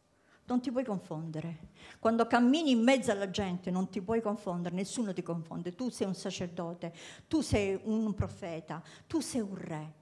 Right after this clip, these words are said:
Cosa dice? Vogliamo tornare a Pietro? Primo Pietro. Concludiamo. Io so che molti di noi si sentono quei Giosuè che non hanno diritto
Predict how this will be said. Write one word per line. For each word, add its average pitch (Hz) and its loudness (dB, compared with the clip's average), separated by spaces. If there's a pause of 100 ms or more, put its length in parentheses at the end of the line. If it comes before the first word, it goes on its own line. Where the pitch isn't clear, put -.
(600)
Cosa 320 -2
dice? 214 -4 (2000)
Vogliamo 220 -4
tornare 190 -2
a 180 0
Pietro? 180 -4 (960)
Primo 220 -2
Pietro. 165 -6 (1600)
Concludiamo. 175 -6 (600)
Io 220 0
so 247 -2
che 214 -4
molti 269 -2
di 214 -2
noi 180 -4
si 185 -8
sentono 190 -4
quei 196 0
Giosuè 170 -4 (280)
che 190 -6
non 185 -4
hanno 226 -2
diritto 196 -4